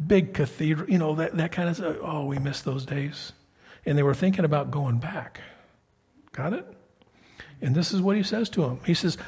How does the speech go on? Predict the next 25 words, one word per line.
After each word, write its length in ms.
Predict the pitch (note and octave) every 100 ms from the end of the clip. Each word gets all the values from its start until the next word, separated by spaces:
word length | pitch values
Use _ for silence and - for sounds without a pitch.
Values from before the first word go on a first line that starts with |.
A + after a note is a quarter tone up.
| - - -
"Leave 580 | - F#3 A3+ C4 B3+ - - - -
that 180 | G#3
alone 400 | G#3 G3+ G#3+ A#3+
for 160 | G#3 F3
a 60 | D3+
little. 200 | D#3 A#3
Let's 220 | F#3 -
talk 280 | - G3+ G3+
about 280 | F#3 F3
your 160 | E3+ D#3
race 480 | D#3 F3+ E3 B2+ -
right 280 | D#3 D#3 D3+
here 260 | E3 D#3+
now." 460 | D3+ D3 C3 G#2+ G#2 - - - -
Okay? 300 | D#3 G3 F#4+ - - _ _ _ _ _ _ - - - - -
"For 260 | - G3 F#3
it 220 | A3+ B3
is 160 | G#3
impossible 840 | G3+ F#3+ - G#3+ B3+ B3 G3+ G3 F#3
for 180 | F#3+
those 420 | E3 F3+ G#3 A#3 -
who 100 | F#3
were 140 | D#3
once 360 | D#3 F#3+ A#3 -
enlightened, 640 | G#3+ D#3+ C#3 D3+ F3